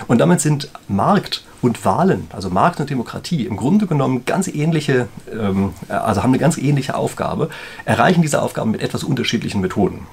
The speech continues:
Und was ist jetzt eigentlich der Vorteil von einem Markt? Na, der Vorteil besteht darin, dass man hier ein unmittelbares Feedback bekommt.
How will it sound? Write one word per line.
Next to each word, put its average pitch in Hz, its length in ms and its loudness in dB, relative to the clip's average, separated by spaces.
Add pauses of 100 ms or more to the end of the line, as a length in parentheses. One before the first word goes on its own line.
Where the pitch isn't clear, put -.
(680)
Und 120 360 4 (120)
was 131 300 2
ist 156 160 0
jetzt 143 120 4
eigentlich 135 220 0
der 113 140 0
Vorteil 143 420 2
von 127 160 -2
einem 95 240 -2
Markt? 120 320 0 (380)
Na, 131 100 6
der 120 140 0
Vorteil 156 400 2
besteht 113 320 -2
darin, 123 240 0
dass - 120 -2
man 117 120 0
hier 131 240 0
ein 110 100 0 (100)
unmittelbares 131 580 2
Feedback - 360 -4
bekommt. 87 400 -6